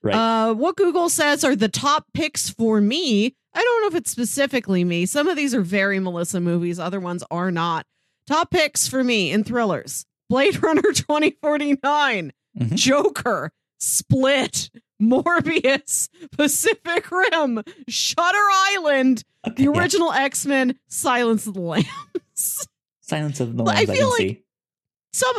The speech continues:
Speaker 2: like, Shutter Island, Silence of the Lambs, Split.
Speaker 1: Yeah.
Speaker 2: Yes, thrillers.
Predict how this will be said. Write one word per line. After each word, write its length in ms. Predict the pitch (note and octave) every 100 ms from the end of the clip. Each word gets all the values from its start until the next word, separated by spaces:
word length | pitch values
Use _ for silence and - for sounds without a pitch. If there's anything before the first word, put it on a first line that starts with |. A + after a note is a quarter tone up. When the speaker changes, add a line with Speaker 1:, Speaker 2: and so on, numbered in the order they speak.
| -
Speaker 2:
like, 260 | G#4+ C4+ -
Shutter 380 | - A#4 A#4+ B4
Island, 560 | D#4 E4 E4 D#4+ D#4 C4+ -
Silence 400 | - D#4+ E4 E4
of 60 | F4
the 80 | D4
Lambs, 560 | C#4+ C4 B3+ B3+ - - _ _
Split. 760 | - - - C#4+ C#4+ B3 - - _ _ _ _ _ _ -
Speaker 1:
Yeah. 160 | D3
Speaker 2:
Yes, 320 | G#2+ - - - _
thrillers. 680 | F#4 F#4 D#4+ G3+ - - -